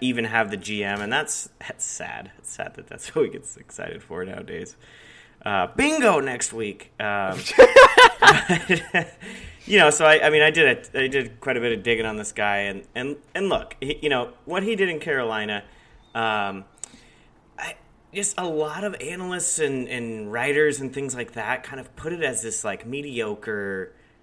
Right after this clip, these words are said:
Speaker 1: time there. Um, and, and it's just, it's sad that it, you know, in the, in the, what, four years that he was there or whatever, um,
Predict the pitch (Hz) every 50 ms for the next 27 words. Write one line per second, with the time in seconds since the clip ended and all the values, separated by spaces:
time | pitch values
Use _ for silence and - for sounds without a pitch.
0 | _ _ - - 117 113 110 104 101 98 92 85 76 67 - - _ _ _ _
1 | _ _ _ - - 107 107 104 104 104 104 110 110 107 - 117 120 117 117 -
2 | - - 127 117 - - - - - - - - - 160 151 151 156 160 156 139
3 | 143 139 131 123 117 113 - 80 90 - - 85 101 113 110 123 120 110 104 107
4 | 110 - - 127 139 143 143 139 139 131 127 123 123 120 117 113 113 117 127 123
5 | 110 104 107 98 90 - - _ - - - - - - - - - 135 123 123
6 | 120 120 117 113 117 117 117 117 113 113 - 117 107 110 120 117 113 110 104 101
7 | 110 110 113 110 110 107 110 110 110 104 101 110 110 107 - - - - - _
8 | _ _ _ - - 117 107 104 101 98 95